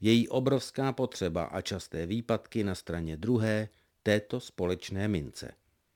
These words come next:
Stále extrémnější projevy počasí, záplavy, přívalové deště, dlouhá sucha, nedostatek vody. Říká se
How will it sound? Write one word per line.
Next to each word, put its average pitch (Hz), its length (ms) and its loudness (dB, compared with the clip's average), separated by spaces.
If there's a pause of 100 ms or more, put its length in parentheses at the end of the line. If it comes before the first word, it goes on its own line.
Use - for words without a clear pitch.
(200)
Stále 123 560 0
extrémnější 92 840 -2
projevy 110 400 2
počasí, 80 600 -4 (180)
záplavy, 120 640 2 (140)
přívalové 117 560 2
deště, 110 420 2
dlouhá 110 460 2
sucha, 101 500 -2 (140)
nedostatek 90 680 -4
vody. 85 300 -4 (840)
Říká 165 400 -2
se 123 360 -2